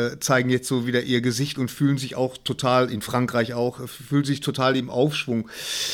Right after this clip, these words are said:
Hast du, also das, das lässt mich manchmal so ein bisschen, ja, nicht verzweifeln, aber ich frag mich schon manchmal, ähm, weil ich habe eigentlich gehofft, dass jetzt so, dass wir eigentlich in so ein Zeitalter reinkommen,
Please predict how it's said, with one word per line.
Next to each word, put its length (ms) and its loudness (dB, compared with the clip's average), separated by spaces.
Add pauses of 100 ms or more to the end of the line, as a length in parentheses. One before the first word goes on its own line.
(420)
Hast 260 0
du, 420 4
also 200 8
das, 160 6
das 240 2
lässt 260 6
mich 140 2
manchmal 360 4
so 60 6
ein 80 6
bisschen, 580 4
ja, 120 2
nicht 160 2
verzweifeln, 760 2
aber 320 2
ich 100 -6
frag 280 0
mich 320 0
schon 300 4
manchmal, 720 2 (520)
ähm, 600 -4 (480)
weil 100 4
ich 120 2
habe 200 8
eigentlich 320 2
gehofft, 400 0
dass 180 0
jetzt 220 -2
so, 240 0 (300)
dass 220 -4
wir 100 -2
eigentlich 320 0
in 100 0
so 100 4
ein 100 2
Zeitalter 680 0
reinkommen, 680 -2